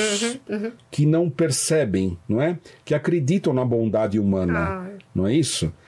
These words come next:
Speaker 2: Que acreditam nos princípios mais belos do gênero humano,
Speaker 1: Uhum.
Speaker 2: e de fato algumas perguntas são despretensiosas.
Speaker 1: Outras não.
Speaker 2: Mas há outras, como você nunca vai saber de onde vem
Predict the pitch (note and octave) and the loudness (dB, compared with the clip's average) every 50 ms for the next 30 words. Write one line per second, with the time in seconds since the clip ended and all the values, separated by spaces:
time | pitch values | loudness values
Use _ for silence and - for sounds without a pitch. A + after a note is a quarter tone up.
0 | - - _ - - B2 - D3+ C#3+ C3 A#2+ A#2+ D#3+ F3+ D#3+ - - C3 C3 B2 | -20 -20 _ -4 -4 -2 0 0 0 0 0 0 0 0 0 -2 -2 0 0 0
1 | A#2 - - B2 A2+ G#2+ - - B2 A#2 A#2+ A#2 A2 F#2 A2+ B2 C3 A2 - G#2 | -2 -2 -2 0 0 0 0 0 -2 -2 0 -2 -2 0 0 0 0 -2 -2 -4
2 | F#2 F2 B2+ C#3 C#3+ C3 A2+ G#2 F#2+ E2 - - - G2+ F#2+ E2 F#2+ A2+ A2 A2 | 0 0 2 2 2 2 2 0 0 -2 -4 -4 -2 -2 -2 0 0 0 0 0
3 | G#2 A2+ C3+ D3 D3 D#3+ F3+ E3+ C3 - A#3+ A#3 A3+ G#3 B3 B3+ B3 D4 C#4 - | 0 0 2 2 2 2 2 2 0 -2 -4 -8 -8 -2 -2 0 2 2 0 0
4 | - A3+ B3+ A3+ - E3 B2+ C3+ C3 B2 - - C3+ A#2+ B2 A3 C4+ - A#3+ - | 0 -2 -2 0 0 0 0 2 0 -2 0 0 -2 0 0 0 0 0 -2 -6
5 | - - - - - - - - - D4+ D#4 C#4 G3+ B2+ - - B2+ A2+ - - | -6 -10 -20 -20 -20 -10 -6 -2 0 2 2 2 2 0 0 0 -2 -4 -2 -2
6 | G#2+ G2+ G2+ - - - F2 E2 D#2 D2+ D2 D2+ - - - - F#3 D3 C#3 C#3 | -2 -2 -2 -2 -2 0 0 0 0 -2 -2 -4 -6 -6 -6 -4 -4 -4 -4 -4
7 | - - G3+ G#3 G#3 - - - - E3+ E3 C#3 C#3+ F#3+ F#3 E3 D3 D#3 E3+ D#3 | -6 -4 -6 -4 -4 -6 -8 -4 0 0 0 2 2 2 2 2 4 4 2 2
8 | - - F#2+ F#2+ - - - F#3 F#3 E3+ E3 - - E3+ D#3+ E3 F#3 G#3+ G#3 - | 2 0 -2 -2 -2 0 0 0 2 2 2 2 2 0 2 2 2 2 2 2
9 | G#3+ E3 C#3+ C#3+ D3+ C#3+ - - - E3 C3 F#2 E2 G2 A2 A2+ G2 D#2 - - | 0 0 0 0 0 0 0 0 -2 -2 -2 0 0 0 0 0 -2 -4 -8 -14
10 | - - - - - - - - - - - - G2 F#2+ A#2 C#3+ E3 E3+ C3 B2+ | -18 -18 -20 -20 -20 -20 -20 -20 -20 -20 -10 -4 0 2 2 4 4 2 2 2
11 | B2+ G2 E2+ F2+ F#2+ A2+ A#2+ A#2 A2+ | 0 0 0 -2 0 0 2 0 0